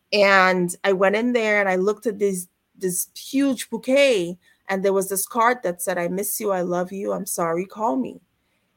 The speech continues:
And that melted my heart, because in my mind, I'm saying, "Okay, he's taken elaborate steps to apologize for this very bad thing that he did."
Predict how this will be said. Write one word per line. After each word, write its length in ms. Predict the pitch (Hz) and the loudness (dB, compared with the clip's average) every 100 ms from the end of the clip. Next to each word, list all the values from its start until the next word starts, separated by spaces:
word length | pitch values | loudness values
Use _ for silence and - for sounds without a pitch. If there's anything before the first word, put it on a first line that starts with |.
| _ _ | _ _
And 680 | 196 180 180 180 180 175 165 - _ _ | -2 0 0 0 -2 -4 -6 -14 _ _
that 280 | 185 208 - | 2 2 2
melted 340 | 226 214 254 | -2 0 -2
my 200 | 254 262 | 0 -2
heart, 460 | 285 349 226 - - _ - | 0 2 2 0 -6 _ -8
because 440 | 190 214 254 220 220 | -6 -2 0 0 -2
in 100 | 208 | -2
my 220 | 208 202 | 0 0
mind, 440 | 220 294 440 415 | 0 -2 0 0
I'm 140 | 233 220 | -2 -4
saying, 560 | - 233 208 202 196 - | -6 -6 -4 -6 -6 -4
"Okay, 720 | - 349 - 190 165 185 302 - _ _ _ _ | -4 -4 -4 0 0 -2 -6 -12 _ _ _ _
he's 560 | 277 285 294 302 - - _ - | -2 0 0 -2 -6 -10 _ -6
taken 440 | 294 247 262 247 | -4 0 0 0
elaborate 600 | 226 214 214 226 247 233 | 0 0 0 2 0 0
steps 720 | - - - 277 233 226 - | -6 -4 2 2 2 -2 -10
to 200 | - - | -6 -4
apologize 1000 | 220 - 247 294 415 - 214 185 185 190 | -4 -4 0 2 2 0 0 2 0 -4
for 100 | - | -8
this 240 | 196 190 180 | -6 -4 -6
very 360 | 190 233 277 | -2 0 0
bad 360 | 254 233 220 - | -2 -2 -2 -2
thing 240 | 285 339 | -4 -2
that 120 | 240 196 | -4 -6
he 180 | 202 | -8
did." 420 | 185 330 359 - | -4 -2 -2 -6